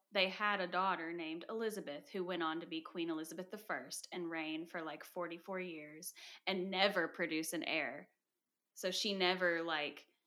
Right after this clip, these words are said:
the, the great sweet irony of the whole thing is that he never wanted her to be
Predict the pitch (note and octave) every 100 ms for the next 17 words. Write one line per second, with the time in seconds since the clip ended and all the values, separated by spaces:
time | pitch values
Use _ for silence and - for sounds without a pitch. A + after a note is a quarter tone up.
0 | _ _ - G3 F3 F#3 G#3 F#3 F3+ G3
1 | G3+ G#3+ G#3+ - - G#3 G3+ - F3 F3
2 | E3+ D#3+ D#3+ D#3+ D#3+ E3+ D#3+ E3 D3+ C#3+
3 | D3 D3+ D3 D#3+ - D3+ C#3 C#3 C3+ -
4 | - _ _ _ _ _ _ - G3+ E3+
5 | E3+ G3+ F#3 E3+ E3 D#3+ D#3 D#3 - D#3+
6 | C#3+ C#3+